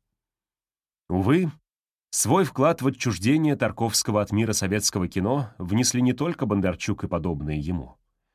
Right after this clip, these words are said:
но и режиссеры, имевшие репутацию прогрессивных. Особенно очевидно это проявилось на обсуждении «Зеркала»,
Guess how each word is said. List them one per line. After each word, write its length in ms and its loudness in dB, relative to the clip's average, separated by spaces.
но 180 2
и 80 2
режиссеры, 720 -2
имевшие 580 0
репутацию 640 -2
прогрессивных. 880 -2
Особенно 580 2
очевидно 480 2
это 220 0
проявилось 580 2
на 80 -2
обсуждении 600 0
«Зеркала», 600 -2